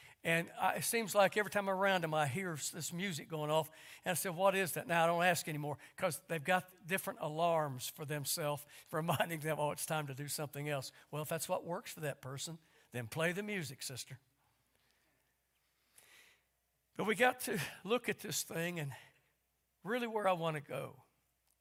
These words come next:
is understanding this focus now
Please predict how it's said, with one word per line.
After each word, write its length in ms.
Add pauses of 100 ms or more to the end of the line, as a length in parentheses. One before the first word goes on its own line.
(180)
is 160
understanding 720
this 220
focus 560
now 380